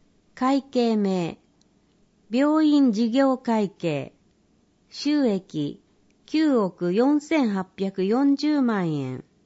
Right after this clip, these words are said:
費用、八億九千三万円。利益または損失額、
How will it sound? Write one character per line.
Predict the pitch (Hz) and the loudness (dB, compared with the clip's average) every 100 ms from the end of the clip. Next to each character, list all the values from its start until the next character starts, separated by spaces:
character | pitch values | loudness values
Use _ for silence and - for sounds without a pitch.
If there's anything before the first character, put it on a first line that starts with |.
| _ _ _ _ _ | _ _ _ _ _
費 | 277 269 | -2 0
用、 | 202 143 123 - _ _ _ _ _ | 0 -2 -6 -14 _ _ _ _ _
八 | - 233 - 302 | -8 -6 0 0
億 | 233 - 170 | 0 -2 -6
九 | 170 277 285 | -2 -2 -2
千 | - 262 220 208 | -2 -2 -2 -4
三 | 254 269 277 | -4 0 2
万 | 277 262 214 | 2 0 -2
円。 | 165 135 123 - _ _ _ _ _ _ _ _ _ | -4 -6 -12 -18 _ _ _ _ _ _ _ _ _
利 | 196 269 262 | -4 0 0
益 | 233 - 170 - | -2 -4 -6 -6
ま | 214 | -6
た | 233 202 | -4 -4
は | 180 | -4
損 | 185 262 285 | -4 -2 -2
失 | 277 - 233 | -4 -8 -6
額、 | 214 202 - 143 | -6 -6 -8 -10